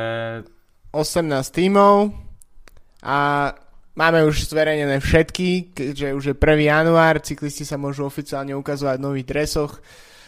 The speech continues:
aj tí, ktorí prestúpili počas sezóny. No a pôjdeme pekne podľa A B C D a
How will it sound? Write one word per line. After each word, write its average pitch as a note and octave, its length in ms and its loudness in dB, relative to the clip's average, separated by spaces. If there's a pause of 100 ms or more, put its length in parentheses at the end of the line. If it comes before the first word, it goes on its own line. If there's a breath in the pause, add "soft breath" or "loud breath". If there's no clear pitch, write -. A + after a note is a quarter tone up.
aj C3 160 -10
tí, C#3 140 -8
ktorí B2+ 320 -6
prestúpili D3+ 520 -2
počas C#3+ 300 -4
sezóny. C#3 560 -6 (640 soft breath)
No C#3 320 0
a C3+ 340 2
pôjdeme D3 400 0
pekne F3 480 -4
podľa D3+ 260 2
A C#3+ 80 2
B C#3+ 100 0
C C#3+ 160 -10
D D3 100 -8 (480)
a B2+ 480 -6